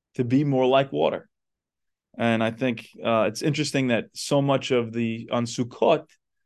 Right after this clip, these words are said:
a lot of the ceremonies are done with water. Um, and there's, uh, Simchat Bet HaSho'eva, the happiness, the great exaltation of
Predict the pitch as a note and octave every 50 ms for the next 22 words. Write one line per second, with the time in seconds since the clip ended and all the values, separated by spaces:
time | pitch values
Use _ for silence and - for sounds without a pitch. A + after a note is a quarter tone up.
0 | _ _ _ _ _ _ _ _ - C3 C3 C3 B2+ B2+ C3 C3 C3 B2 A#2+ A#2
1 | A#2 B2 B2 A#2+ A#2 A#2 G#2+ - - - - - E3 G3+ G3+ E3+ C#3 B2+ A#2+ A2+
2 | G#2+ G#2 G#2 G#2+ - - A#2+ A#2+ A2+ A2+ B2 A#2+ A#2 A2+ A2 A2+ A2+ B2 B2 A#2+
3 | A#2 G#2 E2+ - - - _ _ _ _ _ _ _ _ _ _ _ _ _ -
4 | - A#2 A#2 A#2 A2+ A2 G#2+ G#2 G#2 G#2+ G#2+ G#2+ G#2+ G#2+ G#2+ G#2+ A2 A2+ A#2 A2
5 | A2 G#2+ - - C#3 B2 A2 - D3 D3 C#3 C#3 - A#2 C#3 D3 C#3+ C#3+ - C3+
6 | B2 A#2+ - - C3 A2 G#2+ A#2 A#2 A#2+ A#2+ G#2+ G#2 G2+ G#2 A2 - - F3 G3
7 | G#3+ G#3+ - D#3 - - A2+ - - - D#3 D3 C#3 - G3+ G#3 G3+ G3+ G3 F3+
8 | - - - D3+ D#3 D#3 - - C#3 B2 - - - F3+ F#3+ F#3+ - D#3 A#2+ A2
9 | A2 A#2+ _ _ _ _ _ _ _ _ _ - C#3 C#3+ C#3 C3 A#2+ A2+ A#2